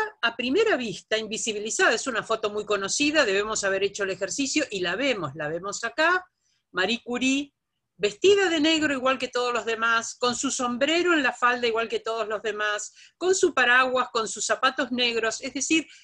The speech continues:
el aspecto de Marie Curie no es un aspecto disruptivo dentro de, eh, ese colectivo. Marie Curie fue una mujer extraordinariamente brillante, ganó dos veces el premio Nobel, pero adem-, lo cual ya es excepcional, pero además lo ganó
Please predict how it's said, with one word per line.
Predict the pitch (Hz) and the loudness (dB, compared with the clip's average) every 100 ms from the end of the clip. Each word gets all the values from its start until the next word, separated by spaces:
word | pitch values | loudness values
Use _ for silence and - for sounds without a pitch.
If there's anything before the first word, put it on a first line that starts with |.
| _ - | _ -8
el | 269 262 | -4 -4
aspecto | - - 415 320 - 190 180 | -6 0 2 2 -2 -4 -4
de | |
Marie | 180 175 196 190 | -2 -4 -4 -6
Curie | 180 180 175 175 - _ _ | -4 -4 -4 -6 -10 _ _
no | 240 269 392 | -2 2 2
es | 403 | 2
un | 381 | 2
aspecto | 311 - 320 - | 0 -2 -4 -2
disruptivo | 269 240 208 233 220 - 311 330 320 339 330 _ _ _ | 0 0 -4 -6 -8 -2 2 2 2 -4 -6 _ _ _
dentro | 180 269 285 277 285 285 285 294 - | -4 0 2 0 -2 -2 -2 -6 -6
de, | 175 214 226 240 - | 2 4 2 -4 -8
eh, | 190 185 185 | -6 -4 -4
ese | 226 254 | -4 -4
colectivo. | - 202 196 - 196 165 139 143 151 - | 0 2 2 -2 -6 -6 -6 -10 -16 -8
Marie | 220 285 | -4 -4
Curie | - 302 | -2 -2
fue | 294 | -2
una | 285 | -4
mujer | 233 - 247 | -4 -4 -4
extraordinariamente | 240 - 233 220 220 240 339 311 240 226 226 | -4 -2 0 0 0 0 2 2 -2 -4 -4
brillante, | 190 185 240 220 220 - 226 220 - - - | -4 -4 -2 -2 -4 -4 -4 -6 -16 -20 -12
ganó | - 214 240 254 | -2 0 0 0
dos | 269 | -2
veces | 285 269 269 | -2 -4 -2
el | 208 190 | -4 -2
premio | 226 233 226 | -4 -4 -4
Nobel, | 220 240 247 254 254 | -4 -4 -2 -4 -4
pero | 196 190 | -2 -2
adem-, | 190 202 _ - | -2 -6 _ -16
lo | 156 147 | -10 0
cual | 208 | 0
ya | 220 | 0
es | 208 | -6
excepcional, | 196 196 160 196 196 220 240 | -6 -10 -8 -6 -2 -2 -2
pero | 214 | -2
además | 208 226 302 | -2 0 -2
lo | 311 277 | -2 -2
ganó | 226 240 294 | -2 -2 -4